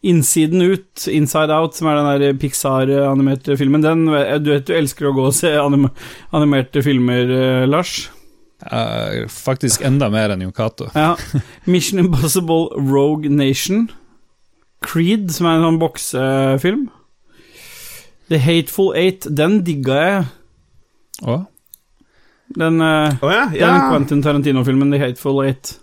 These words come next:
Speaker 2: Ja, den
Speaker 1: Mm.
Speaker 2: der litt lange hytteturen.
Speaker 1: Ja, nesten alle de filmene hans er lange hytteturer, da. <laughs> Og så er det den Steve Jobs-filmen, altså den med Mi-,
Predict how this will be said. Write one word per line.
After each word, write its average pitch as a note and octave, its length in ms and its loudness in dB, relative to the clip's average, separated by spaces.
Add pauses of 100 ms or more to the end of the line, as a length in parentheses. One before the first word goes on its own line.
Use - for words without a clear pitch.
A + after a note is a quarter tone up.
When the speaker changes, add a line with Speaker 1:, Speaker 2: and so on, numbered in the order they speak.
(880)
Speaker 2:
Ja, A#2 240 -4
den - 160 0
Speaker 1:
Mm. - 20 4
Speaker 2:
der A#2 140 4
litt A#2 160 -2
lange A#2+ 320 0
hytteturen. A#2+ 500 -4 (100)
Speaker 1:
Ja, C3+ 140 -4
nesten D3+ 300 -2
alle C#3 420 0
de E3 120 4
filmene C#3 360 4
hans C#3+ 140 2
er C#3 180 2
lange C3+ 240 0
hytteturer, B2 480 0
da. - 20 -2 (880)
<laughs> F3 1040 0 (800)
Og D3 100 -2
så E3 80 2
er D#3+ 80 2
det E3 80 2
den E3 60 2
Steve D#3 300 0
Jobs-filmen, C#3 760 0
altså D#3 180 -2
den D3 360 2
med C#3+ 680 2
Mi-, C3+ 260 2